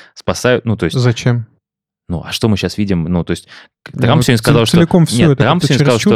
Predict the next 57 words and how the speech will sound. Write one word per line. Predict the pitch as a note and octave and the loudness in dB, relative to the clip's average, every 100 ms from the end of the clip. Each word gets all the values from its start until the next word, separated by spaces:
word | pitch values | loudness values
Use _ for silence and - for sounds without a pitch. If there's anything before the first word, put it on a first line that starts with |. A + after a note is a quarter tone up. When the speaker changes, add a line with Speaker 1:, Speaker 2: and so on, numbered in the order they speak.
| G2 _ | 0 _
Speaker 1:
что | _ | _
он | B2+ C3 | -2 0
окей | A#2+ - A2 | 0 0 0
с | |
тем, | - C3 | 0 -4
чтобы, | B2 G#2 G2 | -2 -4 -4
чтобы | - G2 F#2 | -4 -2 -2
государство | F#2 - A#2+ C3+ - | -4 -2 -2 -2 -8
входило | F2+ F2 G2+ F2+ | -8 -4 -4 -4
в, | E2 E2+ E2+ D#2+ | -6 -8 -8 -12
в | - | -14
капитал, | D2+ - - D#2 | -12 -12 -12 -14
да. | - - - | -12 -14 -14
Speaker 2:
В | - - | -4 0
Speaker 1:
Щас | C3 | 0
Speaker 2:
капитал, | B2 C#3 F#3+ | 2 2 2
Speaker 1:
жду-, | C3+ B2 | 2 0
Speaker 2:
а, | C3+ | 0
Speaker 1:
ждут | - | 2
Speaker 2:
авиационной | C3 C3 C3 B2+ - C3 D#3 B2+ | 2 4 4 2 0 0 0 0
отрасли? | A#2+ A#2 - A#2 A#2 _ - | -2 -4 -8 -10 -10 _ -10
Speaker 1:
Нет, | G#2 A#2 D3+ E3 C#3 | -6 -2 -2 -2 -2
не | |
авиационной | C#3 C#3+ C3+ G#2 | -2 0 -2 -2
отрасли, | F#2 F2+ - | -4 -8 -8
а | F2 F2 F#2 | -6 -4 -2
многие | G2 A2+ G#2+ | -2 -2 -2
других | G2+ G#2+ F#2 | -6 -6 -8
отраслей, | - F2 - E2 E2 | -8 -10 -8 -10 -8
и | F2 | -10
там | D#2+ D#2 E2 | -10 -10 -10
ж-, | E2 - | -10 -2
Speaker 2:
Ну, | C3 | 0
не | B2 | 2
Speaker 1:
отели, | C#3 A#2+ | 2 4
Speaker 2:
всю | D3+ | 4
Speaker 1:
и | F3+ | 4
та-, | - | 2
Speaker 2:
экономику, | C3+ B2+ | 2 2
Speaker 1:
отели, | C#3 D3+ | 2 2
и | |
все | C3 | 2
Speaker 2:
конечно, | C3+ A#2 | 2 0
Speaker 1:
остальное. | - G#2 F2 | -2 -2 -2
Speaker 2:
конечно. | E2+ - | -2 -4
Те | - F3 | -2 2
компании, | D#3 D3 F#3 D#3 - - - - - | 2 2 2 2 0 -12 -20 -20 -4
те | A3 | -2
компании, | A3 D#3+ D3 B2+ A2 | 2 2 2 2 0
которые, | - B2 C3+ D3+ C#3 B2+ A#2+ | -2 -4 2 2 4 2 0
э, | B2 B2 B2 B2 B2+ | 0 0 2 2 0
несут | C#3 C#3 F3+ C#3+ | 0 0 0 -2
на | B2 | -2
себе | - B2+ B2+ | -2 0 0
очень | C3+ - B2 | 0 -2 0
большое | A#2+ C#3+ - B2+ | 0 0 0 0
количество | B2+ C3 B2+ - A#2 | 2 0 -2 -4 -6